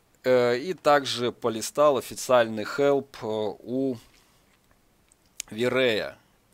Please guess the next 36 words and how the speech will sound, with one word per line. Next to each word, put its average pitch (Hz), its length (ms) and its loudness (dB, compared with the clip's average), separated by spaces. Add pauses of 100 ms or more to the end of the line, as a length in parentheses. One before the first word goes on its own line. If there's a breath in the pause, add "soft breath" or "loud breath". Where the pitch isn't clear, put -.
И 165 200 -6
здесь, 151 480 -4
э, 113 180 -8
есть 123 300 -6
хорошая 143 600 -2
и 113 100 -4
простая, 135 720 2
и, 98 160 -10
в - 40 -20
принципе, 113 480 -10
понятная 110 680 -2
схема, 135 360 -4
хотя 107 300 -6
нарисована 120 560 -2
на 104 100 -8
самом 117 380 2
деле 107 300 -8
криво. 104 540 -10 (520 loud breath)
Э, 98 580 -2
то 98 80 -16
есть, - 280 -12
э, 87 500 -14 (460)
н-, 123 200 -14
н-, 135 320 -12
не 147 100 -2
все 170 260 0
так 135 400 2 (160)
очевидно, 127 920 -4
э, 98 280 -6 (300)
можно 110 440 -6
как - 180 -20
бы 104 100 -10
словить 127 480 -4
с - 120 -8
этого 110 300 -6
рисунка, 151 680 -2